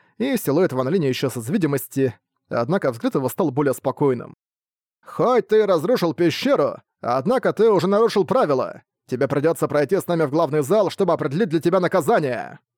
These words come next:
холодно улыбаясь, сказал говоривший в самом начале старик. Ван Линь глубоко вздохнул и, снова смерив стоящих перед ним стариков взглядом, спокойно ответил: «Я, Ван Линь, всего лишь хотел найти место для спокойной медитации.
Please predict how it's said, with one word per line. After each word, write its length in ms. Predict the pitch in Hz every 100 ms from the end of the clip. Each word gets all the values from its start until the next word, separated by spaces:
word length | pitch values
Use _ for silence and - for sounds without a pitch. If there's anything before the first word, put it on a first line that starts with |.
| _ _ _
холодно 500 | _ - 165 147 127
улыбаясь, 460 | 123 120 127 240 135
сказал 300 | - - 175
говоривший 520 | 131 123 - - 143
в 40 | -
самом 220 | 175 139
начале 280 | 127 143 120
старик. 540 | - 123 - - - _ _ _ _ _ _ -
Ван 320 | 117 117 123
Линь 180 | 123 180
глубоко 400 | 143 127 120 202
вздохнул 580 | 123 127 - 247 165 120 _ _
и, 120 | - 123
снова 320 | - 302 139
смерив 320 | - 196 131
стоящих 460 | - 120 180 131 -
перед 200 | 127 127
ним 140 | 151
стариков 360 | - 131 151 127
взглядом, 360 | 123 208 156
спокойно 460 | 127 135 - 156 127
ответил: 520 | 127 131 127 107 - - _ _ _ _ _ _
«Я, 480 | 127 127 131 131 123 _
Ван 300 | 131 135 139
Линь, 300 | 131 135 135 - _
всего 320 | - - 208 156
лишь 180 | 135
хотел 240 | - 131 151
найти 280 | 139 131 139
место 300 | 151 - 135
для 120 | 139
спокойной 400 | - 139 156 143
медитации. 680 | 139 139 151 - - 117